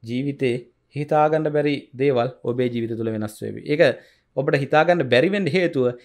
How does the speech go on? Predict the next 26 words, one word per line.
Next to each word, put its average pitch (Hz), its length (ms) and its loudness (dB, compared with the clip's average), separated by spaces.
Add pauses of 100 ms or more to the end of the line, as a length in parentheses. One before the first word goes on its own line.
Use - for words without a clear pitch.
(140)
ඒ 131 220 0
තරම්ම 156 460 2 (300)
පුණ්‍ය 131 280 -4
ශක්තියක් 127 500 -4
මේ 120 180 -2
තුළ 120 200 -2 (300)
ගැබ් 113 320 -4
වෙලා 117 240 -2
තියෙන 107 280 -6
දෙයක්. 98 200 -8
ඒක 117 120 -10
මොකද 120 200 -4
අකුසල් 156 480 0
කර්ම 151 280 0
යටපත් 143 500 0
කරන 156 320 0
ගමන්ම 135 500 0 (240)
කුසල් 147 420 2
වඩන 127 340 2 (400)
පිළියමක් 113 520 0
පිළිවෙතක් 110 520 -2
මේක. 101 300 -10
මේ 123 220 -2
දේවල් 131 220 4
කිසිම 240 340 -2
දෙයක් 135 300 2